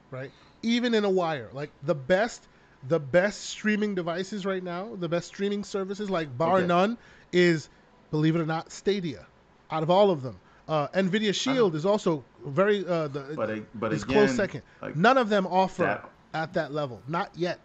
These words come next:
Speaker 1: because
Speaker 2: that Orion tech, once that gets
Speaker 1: Yeah,
Speaker 2: integrated.
Speaker 1: but that's all theoretical. We have not seen it in, in, in real life. We haven't seen it, like, we haven't seen it. We've, we've seen the theory.
Speaker 2: Yeah.
Speaker 1: We've seen the, you know, we saw that awesome demo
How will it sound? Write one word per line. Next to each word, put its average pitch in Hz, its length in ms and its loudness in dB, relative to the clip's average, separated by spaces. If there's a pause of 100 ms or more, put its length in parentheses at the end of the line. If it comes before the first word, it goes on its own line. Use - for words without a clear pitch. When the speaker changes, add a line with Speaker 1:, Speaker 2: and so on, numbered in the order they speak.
Speaker 1:
because 156 280 -2
Speaker 2:
that 95 160 -4
Orion 120 580 0
tech, 98 320 -6 (560)
once 95 220 -12
that 107 240 -4
gets 113 180 -6
Speaker 1:
Yeah, 220 200 0
Speaker 2:
integrated. 262 500 4
Speaker 1:
but 233 140 4
that's 254 200 2
all 247 260 6
theoretical. 233 640 0
We 160 140 0
have 196 160 2
not 220 180 -2
seen 233 320 2
it 208 100 4
in, 185 280 2
in, 185 260 -2
in 185 180 -2
real 190 200 2
life. 180 260 0
We 165 80 -2
haven't 196 220 0
seen 226 300 0
it, 202 160 0 (360)
like, 175 400 -4
we 180 120 -2
haven't 226 340 2
seen 269 280 0
it. 135 120 -4 (380)
We've, 160 240 0
we've 180 180 0
seen 247 200 0
the 190 80 -2
theory. 254 360 0
Speaker 2:
Yeah. 127 60 -6
Speaker 1:
We've 156 180 -4
seen 233 260 -2
the, 208 180 2 (280)
you 202 80 0
know, 170 200 0 (200)
we 220 160 2
saw 220 300 2
that 202 220 4
awesome 220 500 4
demo 196 460 4